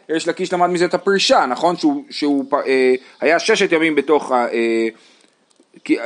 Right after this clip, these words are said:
לא, לא ברור פה, נקרא עוד פעם, "וישכון כבוד אדוני על הר סיני, ויכסהו ענן ששת ימים", למי?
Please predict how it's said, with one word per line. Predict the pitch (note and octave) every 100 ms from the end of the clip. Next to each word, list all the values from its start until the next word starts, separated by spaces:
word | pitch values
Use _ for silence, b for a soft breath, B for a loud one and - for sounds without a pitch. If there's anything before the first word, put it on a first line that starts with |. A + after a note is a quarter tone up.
| G#2
לא, | C#3+ F3
לא | F#3+
ברור | F#3+ A3 A3 -
פה, | A#2+
נקרא | A#2+ -
עוד | E3+ C#3+
פעם, | A#2 G#2
"וישכון | G#2+ G#3 A3+
כבוד | A2+ F3 F#3
אדוני | D3+ D#3 F3
על | D3
הר | C#3
סיני, | C3 G2+ F#2+ G2+ E3+ b b -
ויכסהו | B2+ C#3 C#3 G#3+ F#3+
ענן | F#3 F3
ששת | G3 E3 E3
ימים", | D#3+ D3 E3+ D#3+ B2+ G2 - -
למי? | A2+ B2 C3 C#3+ E3+